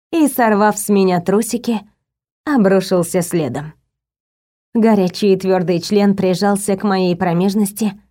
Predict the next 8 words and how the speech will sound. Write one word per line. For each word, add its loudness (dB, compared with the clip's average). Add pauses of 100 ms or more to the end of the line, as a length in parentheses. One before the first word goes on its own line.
(420)
и -4
от 0
этого -2 (420)
возбуждение 2
полыхнуло 2
с -6
новой 2
силой. -10